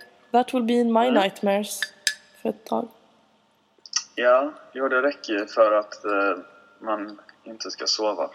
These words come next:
Speaker 2: på nätterna.
Speaker 1: Mm. Verkligen.
Speaker 2: Mm. Nej, men ska vi gå vidare då?
Speaker 1: Mm. Har du någonting trevligare att prata om?
Speaker 2: Ja, jag vet inte riktigt. Spioneri och landsförräderi. Vad tycker
Speaker 1: Åh.
Speaker 2: vi om det, Molly?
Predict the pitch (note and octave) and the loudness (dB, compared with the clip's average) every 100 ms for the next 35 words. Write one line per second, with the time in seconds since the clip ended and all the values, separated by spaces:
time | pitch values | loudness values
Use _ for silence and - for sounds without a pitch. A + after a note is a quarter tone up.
0 | - G2+ G2+ - D2 - C#4 G#4+ - - | -6 -6 -6 -6 -6 -2 0 0 -2 -14
1 | - - - - - - - - - B3 | -16 -10 -10 -12 -20 -20 -20 -14 -6 -4
2 | - B3+ G3+ A#3+ - - - - E3+ G3 | -2 0 0 -2 -12 0 0 4 2 4
3 | F#3+ F#3+ F3 E3 - - - C3+ - - | 2 2 2 2 0 -4 2 2 2 -2
4 | - - - A3+ D4+ C#5 - - B3+ C4 | -4 -12 -8 -2 0 0 -4 -2 2 2
5 | C4+ B3 - C4+ B3 G#3 G#3 A3+ B3 A#2+ | 2 -2 2 2 6 4 4 2 2 2
6 | E3+ - - _ _ _ _ - - - | 0 -6 -20 _ _ _ _ -20 -20 -20
7 | _ _ _ _ _ _ _ B2+ C#3 D#3 | _ _ _ _ _ _ _ -14 -2 2
8 | E3 F3 F3+ F#3 F3+ G3 G3 C3 A#2 - | 2 2 2 2 0 -4 -4 -4 -4 -10
9 | A#2 - - - - - - - - E3+ | -14 -14 -20 -12 -6 -6 -6 0 2 4
10 | E3+ E3 F3+ E3 D3+ D3 D3+ D3+ D3+ - | 2 2 2 2 2 4 4 4 -2 0
11 | D#3 D3+ D#3 F3 E3+ - - - C3+ - | 2 4 2 0 0 -2 -12 -8 0 4
12 | - D3+ D#3 D#3 A2+ A2 A2 | 4 4 2 2 0 -2 -4